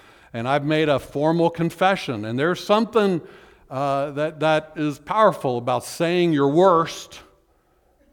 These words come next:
to another human and then hearing them say, after you've let it all out, them saying, "In the name of Jesus, you are forgiven." I mean, that, that's a, that's a pretty powerful, that's a powerful thing.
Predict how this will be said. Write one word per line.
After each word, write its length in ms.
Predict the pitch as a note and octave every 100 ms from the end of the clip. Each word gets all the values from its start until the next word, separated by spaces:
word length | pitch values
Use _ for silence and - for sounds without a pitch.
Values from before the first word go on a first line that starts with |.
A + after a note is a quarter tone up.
| _
to 100 | -
another 300 | D#3+ E3+ F3
human 680 | C3+ F3+ G3 D3+ A2+ C#3 C3 _ _ _ _ _ _ _ _ _ -
and 80 | C3+
then 120 | C#3+
hearing 420 | C3 F#3 F#3+ F#3+
them 160 | F3 E3
say, 340 | - F#3 F3+
after 240 | C3+ - C3+
you've 400 | C#3 G#3 - D3
let 200 | E3+ F3+
it 100 | F3+
all 220 | F3 F3
out, 420 | F#3+ E3 B2+ C3+
them 140 | C#3+
saying, 340 | C#3+ D#3+ D3+ C#3+
"In 120 | B2
the 60 | B2+
name 360 | C3+ D3 D#3+
of 180 | C#3 A2+
Jesus, 580 | B2 C3+ B2 A2+ F#2+ -
you 140 | A2
are 140 | G#2+ G2
forgiven." 680 | - F#2+ F#2+ E2+ F#2+ A#2
I 800 | A2 _ _ _ _ _ _ _ A#2+
mean, 80 |
that, 220 | D#3 G#3 -
that's 200 | D#3+ D#3+
a, 120 | D3 - _ _
that's 180 | D3 D#3+
a 40 |
pretty 240 | - D#3
powerful, 720 | C#3+ - C3+ B2 - A#2+ G#2+ G#2 _ _ -
that's 140 | C3+
a 20 |
powerful 380 | - C3 G#2+ A2+
thing. 340 | - A2 F#2+